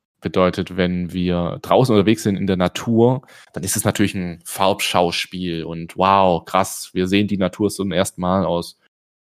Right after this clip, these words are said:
Babyaugen oder wie auch immer. Das ist super schön und eine sehr schöne Erfahrung. Und dann gibt's aber auch wieder die Erfahrung, die wir eher drin machen, mit L S D oder Psilocybin.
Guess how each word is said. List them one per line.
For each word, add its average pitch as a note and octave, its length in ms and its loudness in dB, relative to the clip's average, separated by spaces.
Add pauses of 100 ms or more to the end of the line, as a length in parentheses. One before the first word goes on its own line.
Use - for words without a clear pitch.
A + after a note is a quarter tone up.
(120)
Babyaugen G2+ 1500 2
oder F2 200 0
wie F#2+ 100 2
auch F2+ 80 -2
immer. G#2 400 -2 (280)
Das G2 160 -2
ist G2+ 140 -4
super D#3 240 0
schön B2+ 300 0
und G2+ 80 0
eine F#2+ 60 -2
sehr G#2 120 2
schöne G#2 220 -2
Erfahrung. G2 560 -2 (420)
Und G2+ 200 -2
dann A2 180 0
gibt's C#3+ 180 -2
aber A2 260 2
auch G#2+ 240 2
wieder G#2 220 0
die G2 220 -4
Erfahrung, F#2+ 360 -2
die F#2+ 140 -4
wir F#2+ 100 -2
eher F2 200 -4
drin C3 340 0
machen, B2+ 560 -4 (460)
mit F#2 460 -10
L - 120 -8
S G2 120 -10
D G2 200 0
oder F2 200 -4
Psilocybin. G2 680 -6